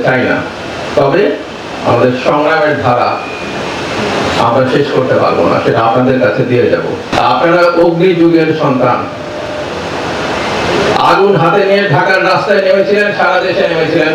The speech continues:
নারায়ণগঞ্জে নেমেছিলেন। সেই আগুন হাতে নিয়ে দেশকে এগিয়ে নিয়ে যেতে হবে।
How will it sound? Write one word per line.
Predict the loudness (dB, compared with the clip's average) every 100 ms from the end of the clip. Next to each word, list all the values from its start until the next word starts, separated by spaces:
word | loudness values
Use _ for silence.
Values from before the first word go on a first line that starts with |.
| 0
নারায়ণগঞ্জে | 0 0 0 2 2
নেমেছিলেন। | 2 0 2 0 0 -4 -8 -8 -6 -6 -4 -2
সেই | 0 2 2
আগুন | 2 2 2
হাতে | 2 2
নিয়ে | 2 2
দেশকে | 2 2 0
এগিয়ে | 2 2
নিয়ে | 2 0
যেতে | 0 0
হবে। | -2